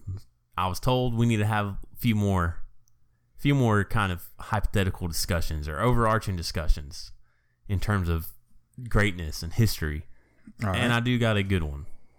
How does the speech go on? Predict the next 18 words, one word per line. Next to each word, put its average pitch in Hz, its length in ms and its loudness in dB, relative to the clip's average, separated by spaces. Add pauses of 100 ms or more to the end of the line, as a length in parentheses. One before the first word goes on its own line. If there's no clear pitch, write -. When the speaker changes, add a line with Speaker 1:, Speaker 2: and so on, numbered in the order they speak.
(180)
Speaker 2:
<laughs> 151 160 0 (800)
Is 110 120 -2
it 107 100 0
the 101 200 2
LeBron 104 480 0
Jordan 110 260 2
debate? 123 300 0 (320)
Speaker 1:
No. 104 320 2 (160)
Speaker 2:
<laughs> 160 400 2
Speaker 1:
It's 95 160 0
close. - 580 4 (380)
It's 95 180 0
close. 127 560 0
It's 98 140 0
cliche. 131 640 2 (500)
Speaker 2:
<laughs> 120 120 2 (760)
Speaker 1:
So 110 220 0
LeBron 98 600 2